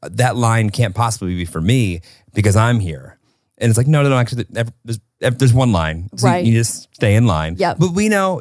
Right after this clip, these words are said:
Speaker 1: don't care. Um, let's see, people were screaming, uh, really loud, but, like,
Speaker 2: Mm-hmm.
Speaker 1: the actual, like, event itself was done quite well. I just don't, um, miss screaming to be heard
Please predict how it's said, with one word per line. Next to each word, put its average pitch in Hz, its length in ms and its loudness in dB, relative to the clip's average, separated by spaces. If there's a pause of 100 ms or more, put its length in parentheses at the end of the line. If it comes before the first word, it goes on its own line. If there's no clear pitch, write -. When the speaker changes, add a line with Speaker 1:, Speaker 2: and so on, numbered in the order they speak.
Speaker 1:
don't 104 280 2
care. 82 360 -2 (300)
Um, 101 480 2 (240)
let's 113 180 0
see, 90 140 -2
people 104 220 -6
were 110 60 0
screaming, 131 720 2
uh, 87 600 0
really 113 160 2
loud, 95 400 0
but, 139 100 -4
like, 151 140 0
Speaker 2:
Mm-hmm. 196 60 -6
Speaker 1:
the 160 100 -2
actual, 208 320 -4
like, 131 140 0
event 107 260 0
itself 104 500 -2
was 180 220 -4 (180)
done 143 200 -2
quite 98 260 0
well. 90 420 -2 (400)
I 123 140 0
just 127 260 -6 (520)
don't, 110 520 0
um, 87 420 -4 (100)
miss 92 640 -4 (180)
screaming 95 800 0 (400)
to 110 80 -4
be 90 140 -2
heard 82 580 -4